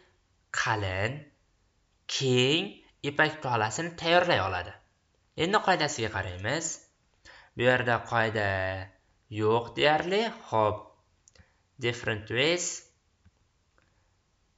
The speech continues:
Deyarli grammatik qoida mavjud emas ekan, chunki bu oson qoidalar. Buni, a, yuqorida va undan avvalgi darslarda birgalikda o'tganmiz. Endi bundan buyog'iga shunday tarjimasi bilan davom ettirib ketaveramiz.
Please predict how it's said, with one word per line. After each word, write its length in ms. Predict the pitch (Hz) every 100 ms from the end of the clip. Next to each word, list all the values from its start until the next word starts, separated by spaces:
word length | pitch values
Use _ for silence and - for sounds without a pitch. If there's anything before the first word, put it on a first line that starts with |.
| _ _
Deyarli 360 | 123 160 180 180
grammatik 400 | 160 160 165 -
qoida 220 | 147 143
mavjud 340 | 131 139 127
emas 240 | 135 113 110
ekan, 320 | 104 151 185
chunki 380 | - 147 139 131 123
bu 60 | -
oson 220 | 139 147 131 123
qoidalar. 360 | 107 113 190 226
Buni, 180 | 147 139 135 127
a, 20 | 120 117 - -
yuqorida 540 | 143 143 139 131 127 156
va 100 | 143 131
undan 280 | 131 127
avvalgi 240 | 120 117 113
darslarda 420 | 117 - 113 110
birgalikda 440 | 107 110 101 101 104
o'tganmiz. 460 | - 98 123 190 - - _ - - _ _ _ _ _ _ _
Endi 260 | - 165 196 214
bundan 320 | 196 190 175
buyog'iga 460 | 160 139 135 185 254 - - _ _ - _ _ _ _ _ _ _ _ -
shunday 420 | - 147 147 147
tarjimasi 560 | 143 131 139 131 123 123
bilan 160 | 127 117
davom 200 | 113 113
ettirib 220 | 110 113
ketaveramiz. 760 | 107 101 98 98 101 139 214 -